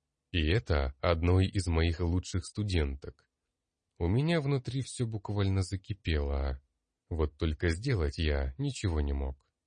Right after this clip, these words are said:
Такова была сама дебильная система магического образования, когда требуется не разбираться в вопросе,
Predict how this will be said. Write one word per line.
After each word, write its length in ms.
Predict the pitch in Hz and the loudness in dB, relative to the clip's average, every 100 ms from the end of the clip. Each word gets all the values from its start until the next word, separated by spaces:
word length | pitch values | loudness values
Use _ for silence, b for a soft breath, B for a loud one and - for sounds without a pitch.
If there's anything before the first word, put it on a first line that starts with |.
| _ - | _ -4
Такова 480 | 87 - 82 131 156 | -2 2 2 2 0
была 340 | 131 135 135 | 0 0 -2
сама 360 | - 104 127 135 | -2 0 0 0
дебильная 600 | 117 120 143 131 127 120 | -4 -4 0 2 2 0
система 800 | - 127 - - 151 104 85 | -2 -8 -10 -4 2 4 4
магического 840 | 78 78 76 78 - - 87 78 76 | 4 2 0 -4 -6 -4 -2 2 2
образования, 1000 | 73 82 78 71 73 71 71 69 69 67 _ _ _ _ | 2 0 0 2 2 0 0 -2 -4 -6 _ _ _ _
когда 260 | - 87 82 | -4 0 0
требуется 560 | 85 85 80 80 - | 2 0 2 0 0
не 140 | 80 78 | 0 2
разбираться 680 | 80 76 80 120 - - 80 | 0 0 0 0 -2 -2 -2
в 80 | |
вопросе, 640 | 78 76 87 71 - - | 0 0 0 -2 -6 -14